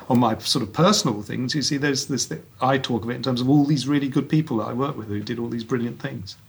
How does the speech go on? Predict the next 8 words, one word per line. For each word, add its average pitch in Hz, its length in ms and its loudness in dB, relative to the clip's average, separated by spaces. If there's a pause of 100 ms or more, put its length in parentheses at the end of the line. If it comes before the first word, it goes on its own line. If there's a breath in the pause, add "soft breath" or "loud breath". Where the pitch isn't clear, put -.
(520)
Um, 113 640 -6 (520)
and 113 120 0
they 123 60 2
were. 175 240 -2 (380)
Um, 117 480 -8
so 113 220 -6
for - 160 -12
me, 110 340 0